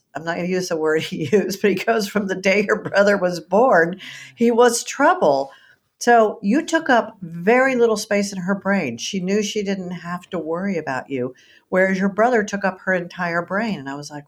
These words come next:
"Wow, that made me feel so much better. Why could you have not told me this nine years ago?"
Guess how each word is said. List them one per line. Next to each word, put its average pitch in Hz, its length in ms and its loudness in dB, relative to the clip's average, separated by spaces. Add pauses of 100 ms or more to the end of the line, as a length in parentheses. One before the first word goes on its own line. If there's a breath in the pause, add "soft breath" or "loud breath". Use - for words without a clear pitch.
(120)
"Wow, 160 500 0
that 208 160 0
made 277 140 -2
me 262 120 0
feel 233 140 4
so 233 300 2
much 220 260 -2
better. 208 240 4
Why 196 180 2
could 208 160 0
you 214 100 4
have 208 120 0
not 190 240 0
told 247 180 2
me 208 100 4
this 151 200 0
nine 139 300 2
years 123 180 -4
ago?" 120 220 -8